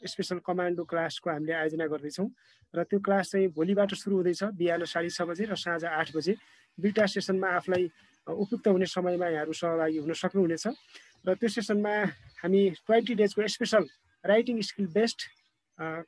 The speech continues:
कोर्स कन्टेन्टको कुराहरू हामीले अहिले पाँच, चार पाँचवटा स्टेपहरू त्यसमा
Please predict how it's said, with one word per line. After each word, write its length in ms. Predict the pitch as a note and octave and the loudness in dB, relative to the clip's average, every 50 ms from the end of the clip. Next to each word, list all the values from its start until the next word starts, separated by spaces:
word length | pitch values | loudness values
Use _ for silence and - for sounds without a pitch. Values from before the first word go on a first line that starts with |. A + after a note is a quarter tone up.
| _ - | _ -4
कोर्स 240 | - G#3+ G#3 - - | -4 -2 -2 -2 -2
कन्टेन्टको 480 | - G3+ G3+ F#3 G#3 G3+ G3 - G#3 | -2 0 0 0 0 -2 -2 -4 -4
कुराहरू 300 | G3 F#3+ G3 F3+ F#3 G3+ | 0 2 2 2 4 2
हामीले 240 | F#3+ D#3+ D#3+ F3+ F#3+ | 2 2 2 0 0
अहिले 160 | F#3 F3+ F#3+ | 0 0 -2
पाँच, 360 | - - - F#4 - - - - | 0 0 0 0 0 -2 -2 0
चार 140 | G#3+ G#3+ G3+ | 0 2 2
पाँचवटा 340 | A3+ A3 F#3+ G3 G3+ G3 | 0 0 0 0 0 0
स्टेपहरू 500 | F#3 - - - G#3+ G3+ - F3 D#3 E3 | 0 0 0 0 0 0 0 -4 -6 -6
त्यसमा 360 | E3 - D#3+ - - F3 F3 | -6 -6 -8 -4 -2 -2 -2